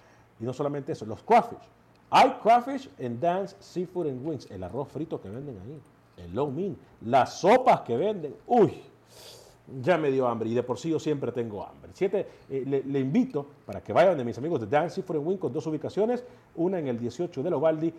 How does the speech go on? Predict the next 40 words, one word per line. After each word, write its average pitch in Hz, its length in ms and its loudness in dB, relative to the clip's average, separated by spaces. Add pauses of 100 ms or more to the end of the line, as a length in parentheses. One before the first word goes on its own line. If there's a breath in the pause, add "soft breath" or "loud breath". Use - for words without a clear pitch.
(140 loud breath)
y 123 60 -8
la 131 100 -2
segunda 143 320 -6
ubicación 151 520 -6
en 131 100 -6
la 110 60 -4
esquina 170 320 -6
de 151 80 -2
la 123 80 -4
Gessner 147 420 -4
con 165 160 -6
la 170 60 -2
West 196 260 2
Park. 95 220 -16 (340 soft breath)
Ahí 113 160 -6
están 139 260 -4
nuestros 127 300 -6
amigos 120 300 -6
de 107 80 -8
Dan's 127 260 -2
Seafood 131 300 -8
and 131 100 -8
Wings, 160 160 -6
repito, 139 300 -8
dieciocho 123 340 -6
de 135 60 -4
la 135 80 -2
Ubaldi 113 340 -4 (460 loud breath)
y 180 240 -2 (560)
en 110 180 -8
el, 127 200 -6 (100)
eh, 95 280 -12
Gessner 127 320 0
y 120 40 -4
West 156 260 2
Park, 98 160 -10
en 143 80 -4
la 123 60 -4
mera 120 160 -4
esquina, 127 340 -4